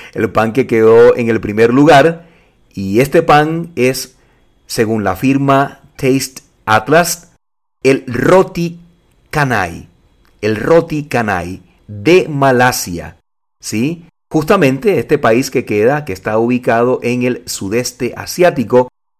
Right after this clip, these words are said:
y donde también escuchan mi podcast. Así que les envío un fuerte abrazo a todos mis oyentes allá en Malasia. Bueno, muy bien. El roti canai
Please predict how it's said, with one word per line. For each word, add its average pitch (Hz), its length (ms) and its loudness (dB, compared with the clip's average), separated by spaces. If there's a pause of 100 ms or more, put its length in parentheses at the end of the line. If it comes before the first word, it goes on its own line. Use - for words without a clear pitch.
y 117 180 4
donde 190 360 4
también 147 440 2
escuchan 135 600 0
mi 120 140 -2
podcast. 123 580 2 (340)
Así 117 280 -4
que 151 100 2
les 139 160 2
envío 123 400 4
un 147 160 -2
fuerte 151 340 2
abrazo 135 640 2
a 113 260 -6
todos 180 280 2
mis 131 160 -6
oyentes 131 680 -2 (380)
allá 113 420 2
en 147 240 2
Malasia. 95 640 -2 (380)
Bueno, 143 280 4
muy 240 200 4
bien. 123 340 2 (420)
El 117 180 2
roti 220 600 2
canai 117 800 -2